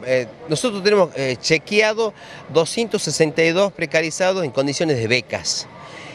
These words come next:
Y no creo que haya más de ciento cincuenta en otras condiciones laborables, o sea que, que más de cuatrocientos no debe haber en la provincia.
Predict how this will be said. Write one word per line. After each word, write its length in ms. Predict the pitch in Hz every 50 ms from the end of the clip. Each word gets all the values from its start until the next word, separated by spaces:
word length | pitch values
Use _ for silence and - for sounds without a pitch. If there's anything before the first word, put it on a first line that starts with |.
| - - -
Y 200 | 165 160 170 175
no 160 | 190 208 202
creo 200 | - 226 214 190
que 100 | - 185
haya 180 | 180 180 175 160
más 140 | 156 165
de 100 | 170 156
ciento 280 | 135 - 170 170 156 151
cincuenta 480 | - - 156 143 - 170 175 160 151 143
en 120 | 123 120
otras 240 | 131 143 - 131 -
condiciones 440 | - 123 127 120 - 135 127 120 113
laborables, 440 | 110 110 110 110 110 107 107 113
o 20 | 113
sea 140 | - 139 127
que, 160 | - 113 104 - - - - - - - -
que 100 | - 143
más 180 | 139 151 180 185
de 100 | 180 151
cuatrocientos 520 | 147 151 143 151 151 - 170 160 147 139
no 60 | 127
debe 120 | 123 117 113
haber 160 | 113 113 113
en 80 | 104 101
la 80 | 95
provincia. 560 | - 101 101 98 98 98 95 90 - - 90